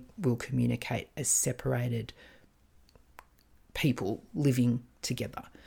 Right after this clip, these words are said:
You know, you're separated and getting divorced for really good reasons, and often one of those reasons is that your communication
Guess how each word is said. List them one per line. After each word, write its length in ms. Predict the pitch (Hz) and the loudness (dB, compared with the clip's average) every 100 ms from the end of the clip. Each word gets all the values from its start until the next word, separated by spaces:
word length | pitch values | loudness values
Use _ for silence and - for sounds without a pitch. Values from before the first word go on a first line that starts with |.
| - - - | -20 -20 -4
You 120 | - | 4
know, 100 | 156 | 6
you're 220 | 160 160 165 | 6 4 2
separated 580 | 170 165 170 156 156 | 2 6 8 8 8
and 140 | 147 135 | 6 4
getting 260 | 135 139 | 4 2
divorced 380 | 131 123 127 120 | 2 0 -2 -2
for 120 | - 120 | -4 -2
really 300 | 131 127 123 | 0 2 0
good 240 | 120 123 | -2 -2
reasons, 440 | 120 123 123 135 | -2 -2 -2 -4
and 160 | - 131 | -2 -2
often 360 | 143 131 156 143 | -2 -2 -2 0
one 140 | 127 | 2
of 160 | 123 - | 0 0
those 300 | 127 123 131 | -2 -2 -2
reasons 480 | 123 123 123 156 - | -2 0 0 -2 -4
is 140 | 139 | -6
that 140 | - - | -6 -6
your 100 | 127 | -6
communication 1080 | - 135 131 127 - 123 - 120 123 202 | -4 -2 -2 -2 -4 -4 -4 0 2 2